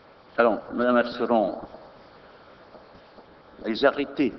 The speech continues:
portant donc organisation du paiement des dispositions de financement de deux mille six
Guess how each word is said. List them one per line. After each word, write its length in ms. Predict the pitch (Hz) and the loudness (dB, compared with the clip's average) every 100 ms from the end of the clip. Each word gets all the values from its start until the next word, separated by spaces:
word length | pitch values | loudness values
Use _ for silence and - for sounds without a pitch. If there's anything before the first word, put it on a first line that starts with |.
| - - - | -14 -20 -6
portant 460 | - 104 - 127 110 | -2 -2 0 0 0
donc 320 | 98 98 - | 0 -4 -2
organisation 760 | 101 98 101 98 110 - 131 117 | -4 -4 -6 -4 -4 -2 -2 -4
du 180 | 110 | -4
paiement 580 | 107 - 135 131 123 - - | -4 0 0 2 -2 -4 -10
des 80 | 98 | -10
dispositions 800 | 104 - 110 98 95 - 113 98 - - - | -10 -8 -8 -8 -10 -6 -6 -6 -14 -20 -10
de 80 | 107 | -8
financement 800 | - 113 107 98 - 110 101 - - | -4 -2 -2 -2 -4 -2 -2 -6 -6
de 240 | 87 85 - - | -4 -4 -8 -16
deux 120 | 92 92 | -8 -6
mille 140 | 98 | -4
six 400 | - 185 - - | -4 -6 -6 -10